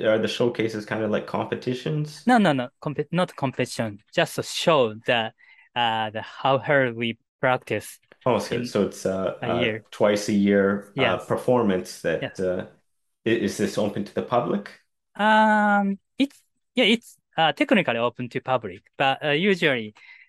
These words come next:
Speaker 2: the students and the students', uh, parents will come together to, uh, watch the showcases.
Speaker 1: I see. And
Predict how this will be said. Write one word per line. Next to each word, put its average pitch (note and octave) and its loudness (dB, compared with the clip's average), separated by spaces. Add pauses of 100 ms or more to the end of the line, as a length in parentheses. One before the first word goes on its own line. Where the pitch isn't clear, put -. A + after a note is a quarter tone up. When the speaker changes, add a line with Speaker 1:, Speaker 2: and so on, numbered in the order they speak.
(100)
Speaker 2:
the B2 0
students A#2+ -2
and A#2+ -2
the A2+ -6
students', B2 -4
uh, A#2+ 2
parents B2+ -2
will A#2 -8
come B2 -6
together A#2+ -2
to, A#2 -6
uh, A2+ -6
watch A2 -6 (420)
the A2+ -10
showcases. - -14 (240)
Speaker 1:
I A#3 2
see. - -12 (760)
And G#2+ 0